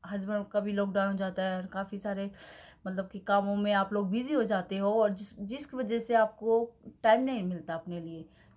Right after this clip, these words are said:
चाहे वो एक थोड़ा सा आपके लिए एक मेडिटेशन टाइम हो, योगा टाइम हो या आपके लिए कप ऑफ टी हो, तो वो आप नहीं कर पाते हो। अरे, अ, उस टाइम को आप मैनेज नहीं कर पाते हो। तो मैं आपको आज इसी बारे में आपको थोड़ा सा एक डिटेल दूंगी,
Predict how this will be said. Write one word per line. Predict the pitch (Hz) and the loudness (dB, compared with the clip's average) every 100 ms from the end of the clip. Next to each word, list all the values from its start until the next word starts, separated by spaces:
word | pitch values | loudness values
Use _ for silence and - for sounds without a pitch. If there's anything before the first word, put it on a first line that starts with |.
| - | 0
चाहे | 254 262 285 | 2 2 2
वो | 262 262 | 4 2
एक | 247 254 | 2 -4
थोड़ा | 254 254 262 269 | -2 0 2 0
सा | 269 254 | 0 2
आपके | 226 220 233 | 2 2 -2
लिए | 214 214 208 | -4 -2 -4
एक | 208 | -2
मेडिटेशन | 196 185 196 196 196 196 | -4 -4 -6 -8 -10 -6
टाइम | 196 196 202 | -2 0 0
हो, | 196 196 | 0 -2
योगा | 196 175 170 | -2 -4 -4
टाइम | 185 196 190 202 | -4 -4 -4 -2
हो | 202 196 | -2 -2
या | 190 180 269 - - - - - | -2 -2 -4 -8 -20 -20 -12 -6
आपके | 180 - | -4 -2
लिए | 202 214 | -4 -2
कप | 208 185 | -2 -4
ऑफ | 214 202 | -6 -4
टी | 196 | -4
हो, | 180 - 160 - - | -4 -8 -12 -12 -8
तो | 202 | 0
वो | 226 | 4
आप | 226 226 | 4 2
नहीं | 233 277 | -4 -2
कर | 269 214 | 2 2
पाते | - 165 170 | 2 -4 -4
हो। | |
अरे, | 170 202 226 | -2 2 2
अ, | - 196 190 | 2 -4 -4
उस | 214 - | -10 -4
टाइम | 220 214 | -4 0
को | 214 | 2
आप | 214 | 2
मैनेज | 208 214 214 | 2 -2 -2
नहीं | 226 247 | -4 -4
कर | 226 | -4
पाते | - 156 156 | -6 -10 -10
हो। | 160 - - - - - - | -14 -16 -20 -20 -20 -16 -2
तो | 233 | 0
मैं | 247 277 | 4 6
आपको | 277 240 - 247 | 6 4 0 2
आज | 226 214 233 | 6 6 2
इसी | 233 240 | -6 0
बारे | 208 196 | 2 2
में | 208 208 | 0 0
आपको | 196 214 | -2 -4
थोड़ा | 208 269 277 277 277 | -8 -2 0 2 0
सा | 269 | 0
एक | 240 233 | -2 -2
डिटेल | 196 196 214 220 | -6 -4 -4 -2
दूंगी, | 190 185 233 370 | -2 -2 -4 -6